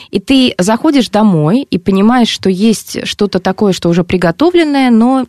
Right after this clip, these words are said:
я его не планировала сегодня есть, я планировала салат. Но салат нужно резать, мыть овощи и так далее. А есть хочется так сильно, что ты просто, не помня себя, хватаешь, что есть, и кладешь в рот.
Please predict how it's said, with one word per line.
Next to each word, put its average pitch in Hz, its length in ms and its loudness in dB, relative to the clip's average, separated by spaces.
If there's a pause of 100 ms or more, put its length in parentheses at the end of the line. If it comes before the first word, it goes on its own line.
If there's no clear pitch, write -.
(580)
я 202 180 0
его 214 100 0
не 202 100 0
планировала 185 420 0
сегодня 180 380 -4
есть, 359 300 -4
я 247 140 -2
планировала 196 640 -2
салат. - 520 -6 (240)
Но 175 80 -4
салат 208 260 -2
нужно 156 320 -2
резать, 208 640 0 (220)
мыть 214 320 0
овощи 202 480 0
и 170 40 0
так 202 200 -2
далее. 151 340 -4 (140)
А 165 100 -2
есть 233 320 0
хочется - 480 -4
так - 220 -6
сильно, 240 460 -2
что 175 200 -4
ты 196 140 -2
просто, 226 460 -2 (380)
не 214 340 2
помня 185 520 0
себя, 220 520 -2 (260)
хватаешь, 175 640 -2
что - 260 -4
есть, 233 500 -4 (680)
и - 40 -20
кладешь 175 360 -6
в - 60 -20
рот. - 180 -20